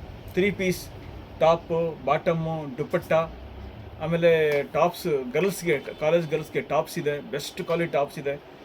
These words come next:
ಗರ್ಲ್ಸ್ ಬಂದು ನಮ್ಮ ಅಂಗಡಿಗೆ ನೋಡ್ತು-, ನೋಡಿಬಿಟ್ಟು ತುಂಬ ಅವ್ರಿಗೆ ಖುಷಿ ಆಗ್ತಾರೆ,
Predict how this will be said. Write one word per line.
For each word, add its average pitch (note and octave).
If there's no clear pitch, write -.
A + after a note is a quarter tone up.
ಗರ್ಲ್ಸ್ F3+
ಬಂದು F3
ನಮ್ಮ D#3+
ಅಂಗಡಿಗೆ F3
ನೋಡ್ತು-, E3
ನೋಡಿಬಿಟ್ಟು F3
ತುಂಬ G3+
ಅವ್ರಿಗೆ F3
ಖುಷಿ F3
ಆಗ್ತಾರೆ, D3+